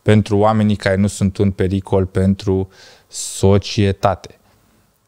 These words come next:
Tot pe viitor o să dezvoltăm mai mult și comunitatea de pe Patreon, o să încep să uploadez clipuri în, în premieră, o să mă apuc să-mi fac o ediție de High Life Podcast și acasă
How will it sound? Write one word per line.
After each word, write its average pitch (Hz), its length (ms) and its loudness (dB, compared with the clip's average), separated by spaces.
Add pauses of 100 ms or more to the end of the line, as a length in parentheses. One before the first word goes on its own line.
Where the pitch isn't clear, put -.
(260)
Tot 135 180 2
pe 131 120 2
viitor 113 460 2
o 117 80 2
să 110 220 -2
dezvoltăm 107 580 0
mai 110 120 2
mult 107 200 -2
și - 140 -4
comunitatea 110 720 0
de 95 180 0
pe 98 220 -2
Patreon, 127 680 0
o 123 100 0
să 110 460 -2 (120)
încep 107 380 -2
să 107 400 -2 (120)
uploadez 101 540 0
clipuri 101 600 -2
în, 98 460 0
în 101 120 0
premieră, 110 540 0
o 120 60 2
să 113 180 -4
mă 110 100 0
apuc 107 280 -4
să-mi 107 160 -4
fac 107 240 -2
o 101 60 0
ediție 95 360 -2
de 92 140 -2
High 98 300 -2
Life 92 180 -4
Podcast 95 440 -4
și - 120 -8
acasă 143 640 0